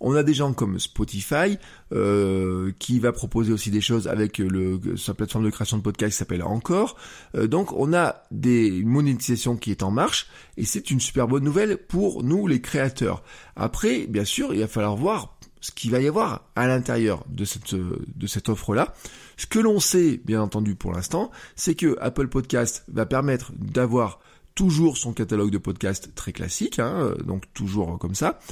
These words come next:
Il y aura des améliorations, mais il y aura un bouton qui va s'ajouter pour pouvoir s'abonner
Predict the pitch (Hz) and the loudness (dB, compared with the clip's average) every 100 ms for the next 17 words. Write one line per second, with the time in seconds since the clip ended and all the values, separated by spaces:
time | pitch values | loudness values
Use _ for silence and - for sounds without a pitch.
0 | - - - - 110 107 113 101 95 92 | -20 -20 -10 -2 2 4 2 2 2 0
1 | 85 - 180 190 147 151 139 135 139 127 | 0 0 0 0 2 4 4 2 2 2
2 | 147 139 117 107 98 - - - 147 135 | 0 -2 0 2 0 -4 -4 0 2 2
3 | 127 139 127 127 - 110 95 - - - | 2 0 0 -6 -2 -2 -2 -10 -20 -6
4 | - - 160 143 139 139 127 | -2 2 2 4 2 2 -2